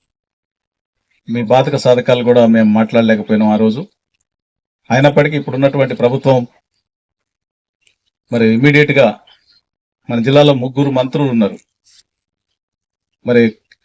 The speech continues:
ఎవరో ఒకరు దీన్ని ఇనిషియేటివ్ తీసుకొని పూర్తి స్థాయిలో అందరికీ ఇప్పటికే అందించాల్సి ఉండే అందించలేకపోయినారు.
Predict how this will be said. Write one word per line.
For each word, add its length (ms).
ఎవరో 260
ఒకరు 320
దీన్ని 300
ఇనిషియేటివ్ 460
తీసుకొని 580
పూర్తి 280
స్థాయిలో 300
అందరికీ 580
ఇప్పటికే 340
అందించాల్సి 600
ఉండే 140
అందించలేకపోయినారు. 840